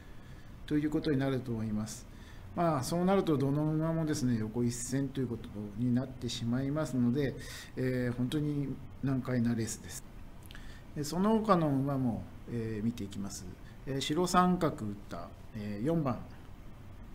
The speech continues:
えー、これもう十歳馬になりますが、えー、前走で、えー、連帯資格の、えー、指数を出しています。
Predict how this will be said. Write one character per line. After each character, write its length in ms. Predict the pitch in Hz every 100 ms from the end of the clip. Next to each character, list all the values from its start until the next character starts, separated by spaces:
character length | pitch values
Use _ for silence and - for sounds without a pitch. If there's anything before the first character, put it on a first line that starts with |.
| - -
え 140 | 131
ー、 40 |
こ 100 | 127
れ 80 | 147
も 140 | 156 143
う 40 |
十 140 | 120
歳 380 | 127 - 170 175
馬 120 | 123 107
に 80 | 104
な 80 | 101
り 160 | 101 113
ま 120 | 127
す 160 | 95 95
が、 260 | 123 131 - - - - -
え 340 | 135 135 135
ー、 60 | 131
前 120 | 196
走 300 | 208 214 214
で、 220 | 208 196 - -
え 1040 | 143 143 139 135 131 131 127 127 123 123 123 - - - - - - - - - -
ー、 40 | 151
連 100 | 151
帯 160 | 147
資 100 | 143
格 240 | - 135 -
の、 160 | 92 - - - - - 175
え 0 |
ー、 260 | 110 104 98
指 220 | 95 127
数 320 | - 123 113
を 200 | 104 98
出 120 | 120
し 60 | 117
て 140 | -
い 20 | 95
ま 140 | 95
す。 200 | -